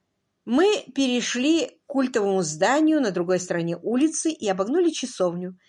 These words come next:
за которой рядами шли аккуратные могилы. Двое детей, родившихся после Гарриет, умерли один за другим в течение месяца, в возрасте трёх и двух лет. Один был назван в честь отца, а другая — в мою честь.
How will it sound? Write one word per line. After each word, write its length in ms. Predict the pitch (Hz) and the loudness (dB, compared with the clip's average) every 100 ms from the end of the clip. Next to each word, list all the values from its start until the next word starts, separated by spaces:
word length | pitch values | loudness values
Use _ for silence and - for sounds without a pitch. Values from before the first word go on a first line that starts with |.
| _ _ | _ _
за 180 | 160 202 | -4 -2
которой 440 | 208 196 262 302 - | 0 2 2 2 0
рядами 420 | 196 185 196 247 247 | 0 0 0 0 -4
шли 240 | - 233 | -6 -6
аккуратные 600 | - 226 220 220 220 214 | -8 -6 -6 -6 -6 -4
могилы. 500 | 208 175 165 151 156 _ _ _ _ _ | -4 -6 -8 -8 -14 _ _ _ _ _
Двое 280 | 175 202 214 | 0 2 2
детей, 300 | 202 202 254 | 0 -2 0
родившихся 640 | 214 208 233 - 220 - | 0 -2 -4 -4 -6 -6
после 320 | 202 208 - 185 | -4 -4 -2 -2
Гарриет, 440 | 233 269 254 247 _ - _ | 0 2 0 -4 _ -20 _
умерли 480 | - 294 285 277 269 | -2 2 4 2 0
один 320 | - 220 233 208 | 0 -2 -2 -2
за 120 | 190 | -2
другим 320 | 190 214 311 | -2 0 -2
в 60 | 262 | -4
течение 400 | 190 277 262 220 | -4 0 0 0
месяца, 600 | 185 180 180 - 180 - _ _ _ | -2 -4 -12 -10 -10 -10 _ _ _
в 80 | 180 | -2
возрасте 460 | 262 247 233 233 | 0 0 -4 -6
трёх 340 | 214 262 339 - | -4 -2 -2 -4
и 140 | - | -8
двух 260 | 180 247 - | -8 -8 -4
лет. 220 | 175 170 _ _ _ _ _ _ | -4 -4 _ _ _ _ _ _
Один 400 | - 208 330 311 | -2 2 2 2
был 140 | 208 | 2
назван 360 | 190 196 185 180 | 2 0 0 -4
в 40 | |
честь 220 | 175 190 180 | -4 -4 -4
отца, 380 | 175 - 311 - | -4 -4 -4 -4
а 120 | 190 | -4
другая — 520 | 170 165 196 254 240 | -2 -2 -2 -2 -2
в 100 | 156 | -4
мою 320 | 170 226 202 165 | -4 -2 -2 -6
честь. 500 | - 165 - - | -10 -14 -16 -20